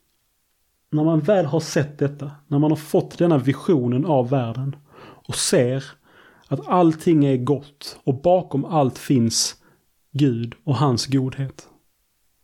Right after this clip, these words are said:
så är ateismen,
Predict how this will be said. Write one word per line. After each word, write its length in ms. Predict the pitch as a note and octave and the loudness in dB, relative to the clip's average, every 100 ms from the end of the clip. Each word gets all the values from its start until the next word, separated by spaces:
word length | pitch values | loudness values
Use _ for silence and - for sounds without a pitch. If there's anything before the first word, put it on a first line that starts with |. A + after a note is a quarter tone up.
| _ _ _ _ _ _ _ _ _ | _ _ _ _ _ _ _ _ _
så 260 | - - D#3 | -12 0 4
är 220 | F#3+ C#3 - _ | 4 2 -2 _
ateismen, 960 | C#3+ C#3+ D#3+ F#3 C#3 - - A2+ G#2+ | -4 0 0 2 0 0 -2 -2 -4